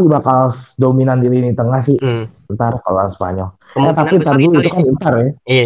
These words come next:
Speaker 1: Itu kan bahasnya ntar, Bro.
Speaker 2: Oh,
Speaker 1: Kita
Speaker 2: iya.
Speaker 1: masih bahas yang rekap nih.
Speaker 2: Iya. Kita lanjut ke pertanyaan berikutnya dah.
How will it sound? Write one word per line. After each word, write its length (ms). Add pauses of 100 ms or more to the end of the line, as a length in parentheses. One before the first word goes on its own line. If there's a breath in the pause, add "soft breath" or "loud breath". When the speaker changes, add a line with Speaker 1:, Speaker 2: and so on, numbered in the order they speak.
Speaker 1:
Itu 120
kan 140
bahasnya 320
ntar, 240
Bro. 140
Speaker 2:
Oh, 100
Speaker 1:
Kita 140
Speaker 2:
iya. 100
Speaker 1:
masih 180
bahas 300
yang 200 (260)
rekap 420
nih. 220 (160)
Speaker 2:
Iya. 240
Kita 240
lanjut 240
ke 160
pertanyaan 400
berikutnya 320
dah. 200